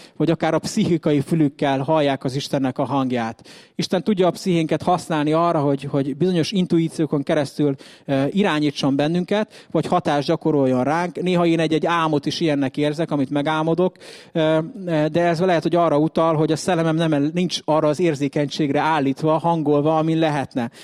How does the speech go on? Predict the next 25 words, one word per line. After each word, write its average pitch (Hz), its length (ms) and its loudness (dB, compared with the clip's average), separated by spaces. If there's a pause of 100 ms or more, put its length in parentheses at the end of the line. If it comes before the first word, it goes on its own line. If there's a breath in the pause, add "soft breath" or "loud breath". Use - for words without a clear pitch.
(280 loud breath)
De 160 380 0
ez 160 140 0
egy 175 100 2
fontos 214 380 0
kihívás 175 520 0
a - 20 -4
számunkra, 170 760 -2 (260 loud breath)
hogy, 160 340 2
hogy 160 200 0
a 160 60 0
szellemünk 180 640 0
érzékszerveit 165 1000 -2
működésbe 147 640 0
hozzuk, 127 500 -2
hogy 135 160 -2
legyen 180 220 2
egy 160 100 -2
szellemi 165 420 0
érzékelésünk. 135 1040 -2 (340 loud breath)
Ezt, 170 280 -4
ö, 185 180 2 (640)
sokféleképpen 185 760 0
meg 170 160 0
lehet 143 260 0
tenni. 185 360 -2